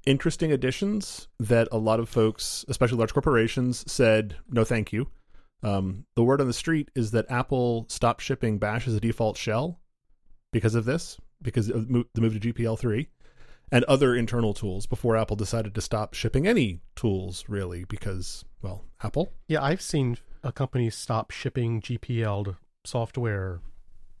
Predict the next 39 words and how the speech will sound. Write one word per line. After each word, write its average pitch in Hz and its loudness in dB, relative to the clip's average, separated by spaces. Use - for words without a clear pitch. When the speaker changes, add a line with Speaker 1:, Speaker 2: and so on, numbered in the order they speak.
Speaker 2:
really 135 2
as 113 0
a 104 0
trend 131 -2
now 95 -2
for - -20
the 107 -4
last 113 -4
decade 131 -2
or 95 -6
so, 85 -8
because 123 -2
there's, 120 -2
there's 139 2
parts 139 -2
of 151 -2
the 151 2
licenses 120 -2
that - -8
haven't 113 -6
been 131 0
tested 131 -4
in 131 -2
court. 135 -2
There's 120 0
the 117 -2
G 123 -4
P 127 -4
L 113 0
V 120 -2
two 120 -4
linking 110 -2
clause 123 -2
that's - -8
always 120 -6
kind 127 -2
of 110 -6
problematic. 110 -2
And 120 0